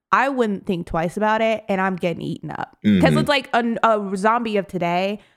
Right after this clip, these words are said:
Speaker 1: oh, it's so, uh, something is wrong with them. I'm on the run. But these ones,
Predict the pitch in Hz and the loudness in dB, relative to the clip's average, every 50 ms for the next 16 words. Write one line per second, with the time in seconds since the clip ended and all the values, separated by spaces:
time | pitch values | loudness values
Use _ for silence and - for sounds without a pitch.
0 | _ _ - 330 262 220 208 - - - - - - - - 220 196 170 - 170 | _ _ 2 2 2 4 2 0 -4 -6 -16 -16 -6 0 0 0 0 0 -2 -4
1 | - 185 - - 294 285 277 233 185 202 - 208 226 190 180 185 185 180 170 165 | -6 -6 -4 -2 -2 -2 0 0 -2 -2 0 0 0 2 2 2 2 2 2 0
2 | 160 156 165 - - 151 147 165 175 - - - 202 202 - - - 196 190 185 | -2 -4 -6 -6 -6 -6 -4 -4 -4 -4 -2 0 0 0 0 -2 -2 0 0 0
3 | 180 175 170 175 170 170 165 165 165 165 175 - _ - - - _ _ - 214 | -2 -2 -2 -2 -2 -2 -2 -4 -4 -6 -8 -10 _ -20 -20 -20 _ _ 0 2
4 | 214 - - 196 165 180 190 196 214 240 247 269 262 254 277 277 277 277 277 277 | 2 0 -2 -6 -6 -4 -4 -2 -2 -2 -2 -2 -2 -2 -2 -2 -2 -2 -4 -4